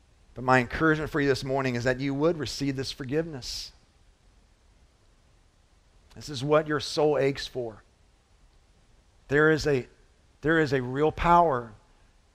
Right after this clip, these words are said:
that's available to you when you know you're fully pardoned. And it has nothing to do with what you can or cannot do. It has everything to do with what Jesus has done. That in and through him, you can be completely and fully forgiven,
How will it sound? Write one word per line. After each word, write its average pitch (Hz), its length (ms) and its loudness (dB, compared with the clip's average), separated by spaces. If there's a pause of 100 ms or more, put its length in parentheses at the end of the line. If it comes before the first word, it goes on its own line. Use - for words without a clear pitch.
(100)
that's 131 160 -4
available 160 500 4
to - 180 -6
you 143 500 -4 (360)
when 123 180 -4
you 147 140 -6
know 156 200 2
you're 139 180 0
fully 127 320 -2
pardoned. 101 540 -4 (1080)
And 120 80 -8
it 120 60 -2
has 117 220 4
nothing 139 460 -2
to 135 60 -6
do 127 160 -6
with 113 140 -8
what 110 240 -6
you 110 260 -8 (160)
can 120 380 -6
or 98 80 -12
cannot 101 480 -6
do. 104 160 -8
It 104 60 -6
has 92 260 -10
everything 123 460 -4
to 101 80 -12
do 101 260 -10
with 95 220 -14
what 95 180 -14
Jesus 104 460 -6
has 90 240 -6 (100)
done. 113 320 -6 (1400)
That 101 180 -6
in 135 140 -2
and 139 160 -4
through 127 180 -8
him, 110 320 -8
you 107 140 -10
can 107 100 -8
be 95 140 -8
completely 104 560 -10
and 95 120 -12
fully 98 320 -10
forgiven, 90 520 -12